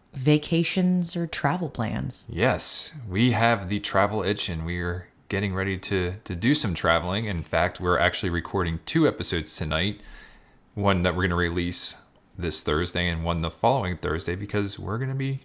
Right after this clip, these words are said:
Speaker 2: traveling and out of the area. So we'll talk a little bit more about that and get into more about traveling. But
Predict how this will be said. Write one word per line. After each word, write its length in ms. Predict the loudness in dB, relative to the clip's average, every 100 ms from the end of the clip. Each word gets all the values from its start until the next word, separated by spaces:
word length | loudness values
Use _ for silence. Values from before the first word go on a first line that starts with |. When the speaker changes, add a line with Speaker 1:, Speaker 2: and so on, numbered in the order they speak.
| -10
Speaker 2:
traveling 580 | 2 2 4 0 2 0
and 260 | 0 -2 -8 -4
out 160 | -2 0
of 80 |
the 160 | -2 -2
area. 500 | -2 0 0 0 -4 -10 -20 -20 -20 -20 -20 _
So 400 | 0 4 4 2 -6 2
we'll 140 | 2
talk 260 | 6 6 6
a 60 |
little 200 | 4 4
bit 140 | 4 0
more 220 | 0 0
about 340 | 2 0 0
that 400 | -2 0 0 -2 -12 -20 -20 -20 -18 0
and 260 | 2 2
get 160 | 2 0
into 260 | -2 -4 -4
more 220 | -2 0
about 240 | 0 -2
traveling. 600 | 0 0 0 0 -2 -2
But 320 | 6 6 6